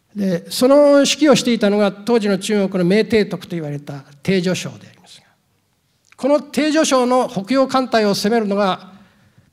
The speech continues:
伊藤助行中将率いるところの日本の艦隊でございまして、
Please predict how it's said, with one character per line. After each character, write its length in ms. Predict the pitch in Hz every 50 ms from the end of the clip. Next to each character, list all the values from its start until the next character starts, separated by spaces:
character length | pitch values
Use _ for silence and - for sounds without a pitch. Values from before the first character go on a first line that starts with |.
| _ _ _ _ _
伊 120 | - 190 185
藤 280 | - 233 240 247 240
助 240 | 233 - - 262 247
行 640 | 214 196 185 - 196 175 165 151 151 - - -
中 280 | - - - 220 214 208
将 220 | 175 180 165 156
率 220 | 151 156 - - 208
い 80 | 190
る 100 | 170 156
と 120 | 143 156 143
こ 100 | 156 160
ろ 100 | 175 185
の 320 | 190 185 170 151 127 - - _ _ _ _ _ _ _ _ _ _ _ _ _
日 80 | 170 165
本 180 | 175 175 170
の 80 | 170 165
艦 240 | 165 - 165 156 156
隊 320 | 156 170 156 151 151 151
で 80 | 143 151
ご 80 | 147
ざ 140 | 147 143 143
い 60 | 143 143
ま 80 | 147 143
し 120 | - -
て、 100 | - _